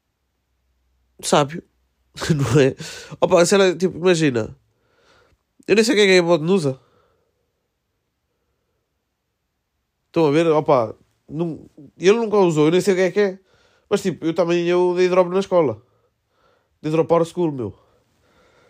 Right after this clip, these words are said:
College de, college dropout, high school dropout, infantário dropout, meu. <laughs> Desculpem. Opa, sim, lá está, tipo,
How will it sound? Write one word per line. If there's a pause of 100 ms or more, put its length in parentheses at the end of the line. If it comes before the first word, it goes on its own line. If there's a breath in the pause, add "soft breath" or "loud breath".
(240)
College
de,
college
dropout, (200)
high
school
dropout,
infantário
dropout,
meu.
<laughs> (4000 loud breath)
Desculpem. (1120 loud breath)
Opa,
sim, (320)
lá
está, (180)
tipo,